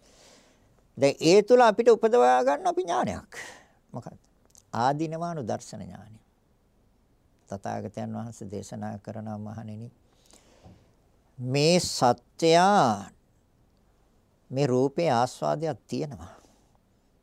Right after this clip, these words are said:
ආස්වාදයක් නැත්තේ නේ. ආස්වාදයක් තියෙනවා. බුදුරජාණන් වහන්සේ කිව්වා. ඒ ආස්වාදයක් තියෙන නිසාම තමයි රූපේ ඇලෙන්නේ. වේදනාවේ ආස්වාදයක් තියෙන නිසාම වේදනාවේ ඇලෙනවා.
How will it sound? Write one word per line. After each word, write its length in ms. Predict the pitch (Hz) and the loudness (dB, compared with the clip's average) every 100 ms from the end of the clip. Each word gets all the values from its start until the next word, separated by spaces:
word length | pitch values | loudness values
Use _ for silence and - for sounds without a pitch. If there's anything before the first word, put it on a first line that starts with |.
| _ _ _ - | _ _ _ -16
ආස්වාදයක් 460 | - 127 - 156 135 | -10 -8 -8 -8 -8
නැත්තේ 360 | 139 151 - 151 | -10 -16 -16 -16
නේ. 140 | 151 | -12
ආස්වාදයක් 500 | 110 - 196 165 107 | -12 -10 -6 -4 -4
තියෙනවා. 440 | - 165 160 87 92 | -2 -2 -2 -6 -12
බුදුරජාණන් 460 | 120 147 165 170 | -10 -4 -4 -4
වහන්සේ 220 | 156 - 117 | -8 -10 -12
කිව්වා. 320 | 123 98 95 _ _ _ _ - _ | -10 -10 -16 _ _ _ _ -20 _
ඒ 140 | 165 175 | 2 4
ආස්වාදයක් 880 | 143 170 - 208 202 202 214 180 | 6 4 0 0 2 4 2 2
තියෙන 300 | - 156 196 208 | 0 0 2 2
නිසාම 520 | 143 139 - 202 220 226 190 | 0 -2 2 4 4 2 2
තමයි 440 | 175 180 208 240 | 2 2 4 4
රූපේ 420 | 185 190 196 254 254 | 6 4 4 2 2
ඇලෙන්නේ. 540 | - 214 202 107 80 - _ _ _ _ _ _ _ _ _ _ _ _ _ _ _ - | 4 4 4 2 -10 -18 _ _ _ _ _ _ _ _ _ _ _ _ _ _ _ -8
වේදනාවේ 840 | 123 151 180 208 208 208 214 214 | 2 4 4 2 2 2 6 6
ආස්වාදයක් 800 | 151 160 - 196 196 196 214 196 | 6 2 0 -2 0 2 2 2
තියෙන 300 | - 160 196 202 | 0 0 2 0
නිසාම 460 | 147 - 190 214 240 | 0 2 2 4 4
වේදනාවේ 640 | 196 196 196 220 254 330 | 4 4 2 -2 -2 -2
ඇලෙනවා. 520 | - 214 156 92 78 | 2 2 2 -4 -14